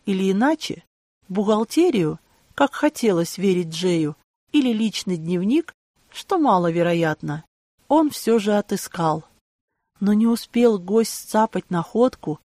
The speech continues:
как вдалеке на лестнице послышался топот сапог.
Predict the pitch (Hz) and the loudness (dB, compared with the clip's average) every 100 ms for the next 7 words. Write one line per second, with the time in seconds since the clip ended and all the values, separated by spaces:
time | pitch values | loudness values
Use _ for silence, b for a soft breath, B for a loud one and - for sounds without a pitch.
0 | _ _ - 196 170 170 180 180 - 220 | _ _ -8 -6 -4 -2 -2 -4 -2 0
1 | 233 220 202 180 196 - 214 - 233 202 | 2 0 0 0 -2 -4 -6 -2 -2 -2
2 | - 180 190 - 208 240 - 185 202 196 | -4 -4 -4 -4 -4 -4 -2 -4 -4 -4
3 | - 240 208 196 - | -2 -2 0 0 -2